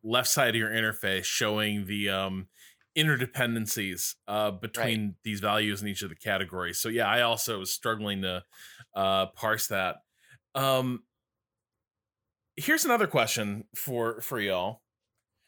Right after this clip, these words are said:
Speaker 1: I have sometimes been guilty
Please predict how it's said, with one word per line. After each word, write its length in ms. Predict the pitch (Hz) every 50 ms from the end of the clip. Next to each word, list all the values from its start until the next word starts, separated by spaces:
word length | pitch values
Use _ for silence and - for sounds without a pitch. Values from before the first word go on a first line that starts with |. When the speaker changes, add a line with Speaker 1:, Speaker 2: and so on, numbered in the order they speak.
| - - - _ _ _ _ _ _ _ _ _ _ _ _ _ _ _ -
Speaker 1:
I 120 | 226 320 359
have 180 | 320 247 202
sometimes 480 | - - 220 208 202 208 196 190 180 -
been 160 | 185 175 160
guilty 560 | 123 117 107 101 98 104 98 95 101 107 -